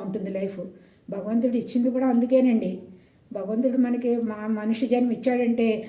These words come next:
నలుగురు సహాయం చేయమని పంపించాడు ప్రపంచంలోకి. అంతేగాని మనమే తినాలి, మన పిల్లలే బాగుండాలి, మనమే ఎదగాలి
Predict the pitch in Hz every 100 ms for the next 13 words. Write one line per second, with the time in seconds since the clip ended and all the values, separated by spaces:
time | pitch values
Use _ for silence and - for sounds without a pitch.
0 | - - 220 220 247 247 208 196 226 247
1 | 226 220 240 254 254 226 - 226 233 196
2 | 190 208 233 214 220 196 170 180 - -
3 | - - - - - - 208 214 240 247
4 | 247 247 220 226 247 247 233 233 226 226
5 | 220 226 240 233 233 220 220 220 220 214
6 | 214 214 220 220 226 233 226 220 214 214
7 | 214 220